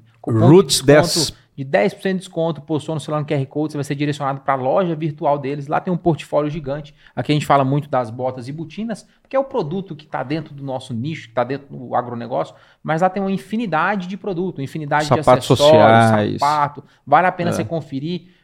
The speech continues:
Speaker 1: pra comprar dentro da sua necessidade ou presentear um ente querido aí com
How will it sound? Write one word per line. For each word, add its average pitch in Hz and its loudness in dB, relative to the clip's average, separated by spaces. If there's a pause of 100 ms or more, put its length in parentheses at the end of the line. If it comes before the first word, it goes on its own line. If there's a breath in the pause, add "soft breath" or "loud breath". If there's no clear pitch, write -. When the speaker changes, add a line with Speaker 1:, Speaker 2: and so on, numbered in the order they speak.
Speaker 1:
pra 143 0
comprar 139 -6
dentro 135 -6
da 131 -2
sua 131 -8
necessidade 147 -2
ou 180 0
presentear 170 -4
um 143 -6
ente 143 -8
querido 127 -8
aí 120 -6
com 127 -10